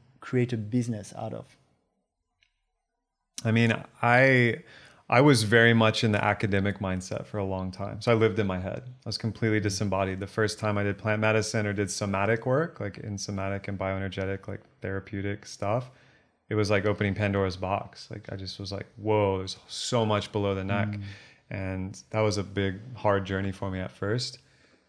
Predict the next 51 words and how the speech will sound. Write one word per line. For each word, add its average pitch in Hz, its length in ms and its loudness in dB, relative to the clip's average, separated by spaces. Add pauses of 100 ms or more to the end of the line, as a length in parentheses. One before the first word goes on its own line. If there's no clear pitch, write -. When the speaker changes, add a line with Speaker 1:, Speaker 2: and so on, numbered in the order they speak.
Speaker 2:
Um, 98 460 -4
but 123 120 2
I, 127 160 4
I 120 140 6
want, 117 460 4
like, 113 180 2
basically 135 380 6
I 120 100 8
created 127 400 4
that 110 180 4
course 104 520 0 (280)
for, 107 280 -4 (100)
like, 107 160 0
that 113 100 6
was 123 140 6
the 117 80 0
course 117 320 2
I 110 140 2
wish 107 220 0
I 101 160 0
had 95 360 -4
when, 104 100 -10
on, 104 180 -6
early 98 220 -4
in 92 80 -6
my 92 140 -6
journey. 92 320 -12 (880)
So 104 520 0
in 127 180 4
between 127 480 4
be-, 117 80 4
going 113 420 0
full-time 110 460 0
coaching 110 480 2
and 107 160 0
leaving 101 540 -2 (220)
that 101 200 -4
backpacking 110 540 -2
journey 117 320 0
where 104 100 -2
I 95 40 -2
was 92 100 -6
just 92 200 -10
living 95 200 -4
on 95 100 -6
savings 101 520 -4
and 98 120 -10
wasn't 95 240 -6
an 98 80 -6
entrepreneur 110 460 -6
yet, 120 280 -2